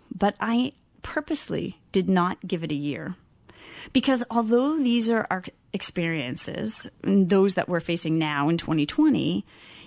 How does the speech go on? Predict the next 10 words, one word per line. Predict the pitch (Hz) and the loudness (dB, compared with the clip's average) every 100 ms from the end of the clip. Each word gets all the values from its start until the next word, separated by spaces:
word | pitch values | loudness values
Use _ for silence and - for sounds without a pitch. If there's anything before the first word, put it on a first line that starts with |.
| _ _ _ _ | _ _ _ _
this | 415 480 | 0 0
doesn't | - 440 349 | -2 0 0
have | - 247 254 - | 2 -4 -4 -4
to | 175 | -4
be | 147 107 | -2 -4
the | 165 | -6
death | - 127 | -6 -8
of | - | -10
common | - 127 - | -8 -6 -4
courtesy. | - - - - - | -6 -6 -4 -4 -6